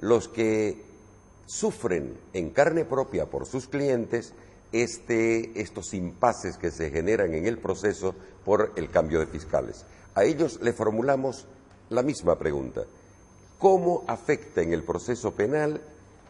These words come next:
ese cambio y remoción de fiscales de un proceso a otro?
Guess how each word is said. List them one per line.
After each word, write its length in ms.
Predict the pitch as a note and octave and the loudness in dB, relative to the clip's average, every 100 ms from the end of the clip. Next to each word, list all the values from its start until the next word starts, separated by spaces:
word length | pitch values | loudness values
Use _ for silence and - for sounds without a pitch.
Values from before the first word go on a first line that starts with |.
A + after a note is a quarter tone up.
| - - - | -20 -20 -4
ese 360 | C#3 - A#2+ - | -2 0 -4 2
cambio 520 | A#2+ B2 A2+ A#2 G2+ | 2 4 2 2 2
y 80 | F#2+ | 0
remoción 580 | G#2+ G#2 F#2 G#2 G#2 | 0 0 -2 2 2
de 100 | F#2+ | 2
fiscales 680 | F#2+ E2 - G2 F#2+ F#2 - - - - - - - - | 0 -4 4 6 6 4 0 -12 -20 -20 -20 -20 -20 -4
de 120 | F2 | 0
un 160 | G#2+ G#2+ | 0 2
proceso 420 | F#2 F2+ F2 E2+ | 2 2 -2 0
a 80 | C#2+ | -2
otro? 260 | A#1+ - | -2 -10